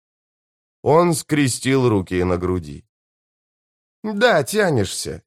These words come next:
кивнул Леорик. «Верно. Тянешься и попадаешься». «Холодное железо», проворчал Маток.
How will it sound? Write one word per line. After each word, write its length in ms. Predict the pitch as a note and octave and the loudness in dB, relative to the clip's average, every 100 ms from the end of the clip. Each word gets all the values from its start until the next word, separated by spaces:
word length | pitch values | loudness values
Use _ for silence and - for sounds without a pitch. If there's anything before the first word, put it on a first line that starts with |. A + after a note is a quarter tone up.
| - | -2
кивнул 520 | C3 A#2 G#2+ G2+ G#2+ | 2 4 4 4 4
Леорик. 380 | G#2+ E2+ D2+ - _ _ _ | 4 2 -2 -12 _ _ _
«Верно. 560 | C#3 F#3 G3+ G2+ E2 D#2 _ _ _ | -6 0 0 0 -4 -8 _ _ _
Тянешься 540 | - B3 B3+ B3+ - A3+ | -2 2 2 2 -4 -6
и 60 | |
попадаешься». 840 | G#3+ A3 G#3 D#3+ F#2+ D#2 - - A#1+ _ _ _ _ _ _ _ _ | -2 0 0 0 0 -2 -8 -14 -20 _ _ _ _ _ _ _ _
«Холодное 720 | - F#2 F2 F2 E2+ E2 F2+ | -2 0 2 2 2 0 -4
железо», 680 | F2 G2 G2 B2 A2+ D2 D2+ _ _ | -4 -4 -2 -2 -4 -8 -12 _ _
проворчал 580 | A2+ G#2+ G2+ - G#2 F2 | 2 4 2 2 0 2
Маток. 480 | F#2 E2 - - | 0 -4 -10 -20